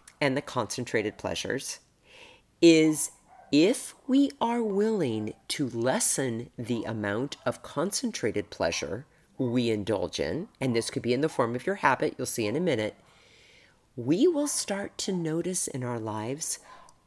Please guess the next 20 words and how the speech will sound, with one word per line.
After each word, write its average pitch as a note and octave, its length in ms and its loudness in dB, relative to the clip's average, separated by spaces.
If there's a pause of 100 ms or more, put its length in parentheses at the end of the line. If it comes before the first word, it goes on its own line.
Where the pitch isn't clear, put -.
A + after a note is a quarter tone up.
all F3 560 6
of B3 220 -2
these A#3 220 -2
simple B3 520 -2
pleasures F#2+ 680 -4 (160)
that B2+ 200 2
were C3 240 0
always A#2+ 560 2
available A#2+ 720 0
to D#3+ 240 -4
us, - 380 -2 (600)
but - 280 6
they C3+ 260 6
paled F#3+ 580 0
in C#3 160 -6
comparison G#2 720 -4
to - 120 -14
the B2+ 100 -6
concentrated G#2+ 680 -6
pleasures. - 540 -10